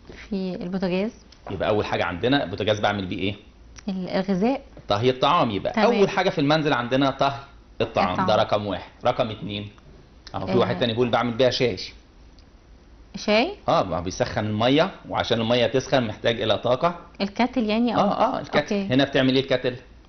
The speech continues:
Speaker 1: آه، بيدينا
Speaker 2: بتسخن
Speaker 1: حرارة عشان
Speaker 2: المية.
Speaker 1: نسخن المية.
Speaker 2: طب والمية أنا بعمل بيها إيه؟
Speaker 1: شاي.
Speaker 2: هعمل بيها المشروبات بقى إذا كان شاي أو
Speaker 1: مهم.
Speaker 2: الكلام ده، يبقى ده رقم
Speaker 1: تمام.
Speaker 2: اتنين. أو هسخن المية عشان عمليات الاستحمام.
Speaker 1: طب ما
Speaker 2: أو
Speaker 1: في حرارة خارجة مثلًا من المكوى.
Speaker 2: جميل، يبقى
Speaker 1: ده
Speaker 2: بستخدمها في
Speaker 1: ينفع؟
Speaker 2: إيه هنا؟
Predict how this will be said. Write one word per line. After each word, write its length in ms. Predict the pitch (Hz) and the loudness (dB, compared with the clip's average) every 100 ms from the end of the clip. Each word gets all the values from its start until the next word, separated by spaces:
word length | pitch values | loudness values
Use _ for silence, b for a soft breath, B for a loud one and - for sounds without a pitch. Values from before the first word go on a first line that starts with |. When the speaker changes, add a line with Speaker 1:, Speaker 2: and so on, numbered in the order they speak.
| - - | -18 -4
Speaker 1:
آه، 320 | 190 190 180 | 0 0 0
بيدينا 400 | 180 202 190 233 | 2 2 4 4
Speaker 2:
بتسخن 160 | 254 233 | 4 4
Speaker 1:
حرارة 240 | 240 311 | 4 4
عشان 160 | 180 226 | 4 4
Speaker 2:
المية. 180 | 254 | 4
Speaker 1:
نسخن 220 | 269 269 294 | 2 0 2
المية. 380 | 285 285 320 330 | 4 4 2 -2
Speaker 2:
طب 120 | 101 | -2
والمية 280 | 104 107 127 | 0 2 4
أنا 80 | 123 | 6
بعمل 260 | 120 120 113 | 6 6 2
بيها 180 | 120 | 2
إيه؟ 200 | 120 117 120 - - - - | 2 0 -2 -12 -20 -16 -4
Speaker 1:
شاي. 160 | - | 0
Speaker 2:
هعمل 140 | 107 98 | 0 0
بيها 180 | 110 120 | 2 2
المشروبات 440 | 107 104 101 131 | 0 -4 -2 0
بقى 140 | 110 107 | 4 2
إذا 100 | 98 | 2
كان 160 | 101 | -2
شاي 280 | 98 110 110 | 0 2 4
أو 120 | 98 | 2
Speaker 1:
مهم. 40 | 107 | 0
Speaker 2:
الكلام 300 | 120 120 113 | 2 0 0
ده، 60 | - | -6
يبقى 180 | - 92 | -4 0
ده 60 | |
رقم 100 | 101 127 | 0 2
Speaker 1:
تمام. 120 | 123 - | 2 4
Speaker 2:
اتنين. 340 | 143 143 135 - B B 101 | 4 4 2 -12 B B 0
أو 140 | 101 | 2
هسخن 440 | 104 104 131 127 113 | 2 0 -2 0 0
المية 300 | 101 123 117 | 2 2 2
عشان 240 | 104 104 | 2 0
عمليات 380 | 101 95 98 117 | 0 2 2 2
الاستحمام. 640 | 135 - 131 160 160 110 - | 0 -2 0 2 2 2 0
Speaker 1:
طب 120 | 220 | 2
ما 60 | |
Speaker 2:
أو 40 | 240 | 2
Speaker 1:
في 140 | 294 | 2
حرارة 400 | 359 302 262 285 | 2 4 4 4
خارجة 380 | 311 285 269 269 | 2 2 4 4
مثلًا 220 | 269 277 | 4 2
من 160 | 247 233 | 4 4
المكوى. 440 | 220 226 - 208 180 - - | 4 2 0 -6 -8 -12 -16
Speaker 2:
جميل، 440 | - 113 135 147 107 | -6 2 4 4 2
يبقى 160 | 101 | 2
Speaker 1:
ده 60 | 202 | 2
Speaker 2:
بستخدمها 220 | 220 214 | 2 4
في 40 | 233 | 4
Speaker 1:
ينفع؟ 380 | - 302 302 302 | 4 4 4 4
Speaker 2:
إيه 60 | |
هنا؟ 220 | 254 254 | 2 0